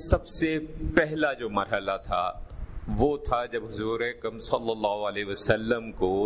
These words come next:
سچے خواب آنا شروع ہو گئے۔ پچھلی نشست میں ہم نے یہ عرض کیا تھا کہ آپ رات کو جو خواب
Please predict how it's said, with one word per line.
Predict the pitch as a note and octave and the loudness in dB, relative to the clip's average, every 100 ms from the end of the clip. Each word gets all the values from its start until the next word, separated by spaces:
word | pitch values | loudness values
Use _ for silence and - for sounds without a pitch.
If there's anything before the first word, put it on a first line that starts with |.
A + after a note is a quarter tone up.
| G#2 - | 2 2
سچے | D3+ - - D3+ C#3+ C#3+ | 2 2 0 0 0 -2
خواب | - G2+ F#2 F2+ | 2 4 4 2
آنا | D#2+ - E2 | 0 0 -4
شروع | - - - | 0 -2 0
ہو | - | -6
گئے۔ | - - - - - - - - - - - - - - | -4 -6 -8 -6 -6 -4 -6 -6 -10 -8 -6 -4 -4 2
پچھلی | D#3 D#3 F#3 | 2 2 0
نشست | E3+ E3+ F3 E3+ - | -2 0 0 -2 -2
میں | D#3+ | -2
ہم | D#3 D3+ | -2 -2
نے | D#3 | 0
یہ | D3 | 0
عرض | C#3+ - | -2 -4
کیا | - D3 D3+ | 0 0 0
تھا | - A#2+ B2+ D3+ - | 0 0 0 -4 -2
کہ | C3+ | 0
آپ | B2+ C3 A#2+ | 2 0 2
رات | A2+ B2 - | 2 0 -4
کو | C#3 | -2
جو | C3+ | 0
خواب | G#2+ A#2 A2+ | 2 4 2